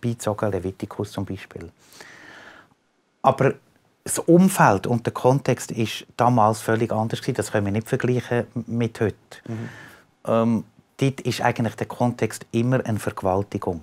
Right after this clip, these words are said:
Speaker 1: ist i-, immer, immer Gewalt. Ähm, rohe, rohe Gewalt und das Machtgefälle.
Speaker 2: Mhm. Mhm.
Speaker 1: Und nicht Partnerschaft.
Speaker 2: Mhm.
Speaker 1: Das heisst, m-, man, man kann das nicht einfach, äh, äh, so,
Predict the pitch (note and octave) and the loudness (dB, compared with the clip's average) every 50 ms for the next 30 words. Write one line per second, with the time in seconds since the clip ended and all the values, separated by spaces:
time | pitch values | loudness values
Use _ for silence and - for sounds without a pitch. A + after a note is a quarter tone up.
0 | - - - G2 - - - A#2 A2+ - B2+ B2+ B2+ B2 - - A#2+ A2+ A#2 A2+ | -14 -14 -12 -10 -10 -6 -4 -4 -4 -2 0 0 0 0 -2 -2 -2 -2 -2 -2
1 | - - - - _ _ _ - - - G2 G2 G#2 G#2 F#2 E2 - _ - - | -4 -8 -16 -18 _ _ _ -14 -6 0 4 4 6 4 4 2 -4 _ -20 -20
2 | - - _ _ - - - - - - - - - _ _ _ - - F#2+ F#2 | -20 -20 _ _ -20 -20 -20 -20 -20 -20 -20 -20 -20 _ _ _ -6 -4 -4 -4
3 | F#2+ F#2 F2+ - G2 F#2+ - A#2 A#2 G#2 G#2+ A#2 B2+ C3 C3 B2+ A#2+ B2 G#2+ - | -4 -4 -4 -4 -4 -2 0 2 2 4 6 6 6 6 6 4 4 2 0 0
4 | G#2+ G#2+ - - G#2 A2+ A2+ A2+ A#2 A2+ - - G#2 G2 F#2+ F#2 F2 - - G#2+ | -2 -2 -2 -2 -2 0 2 2 2 0 -2 -2 -2 -2 -2 -2 -4 -6 -4 -4
5 | G#2+ G2 - G2 - G#2+ A2+ B2 - - - - - - - - F2 D#2+ D2+ F2 | -2 -2 -2 -2 0 4 4 4 4 2 -4 -4 -4 -4 -4 -4 -8 -10 -10 -14
6 | - - _ _ - A2 G#2 A2+ A#2 - - - - - - - - B2+ A2+ G#2 | -18 -20 _ _ -10 -10 -8 -8 -10 -14 -14 -16 -20 -20 -20 -16 -10 -8 -8 -8
7 | A2+ A2 - _ _ - A2+ A2 A2 B2+ B2 - - C#3 C#3 C#3+ - - A2+ - | -8 -12 -16 _ _ 0 2 4 4 2 2 0 2 2 2 2 2 0 -6 -4
8 | - F#2 A#2 A#2 A#2 G#2 - - A#2 B2 A#2+ A2 - - - - - F#2+ - - | -4 -4 -4 -4 -4 -2 2 4 6 6 6 4 2 -4 -8 -8 -8 -8 -10 -8
9 | - A2 - - _ _ - - A2+ A2 G2+ A2 G#2+ G#2+ G2+ - A#2+ A2+ - A#2 | -6 -8 -8 -8 _ _ -4 0 2 2 2 0 0 -2 0 0 0 0 0 0
10 | - - C3+ C#3 - C3+ D3 D3 - E3 E3+ - - - C#3 C#3 C3+ - C#3+ C3 | 0 0 0 0 2 4 2 2 2 0 -6 -4 -2 2 2 2 2 2 2 2
11 | - - D3 C#3+ D3 D3 C#3+ C#3+ C3 | 2 4 4 6 6 6 6 4 2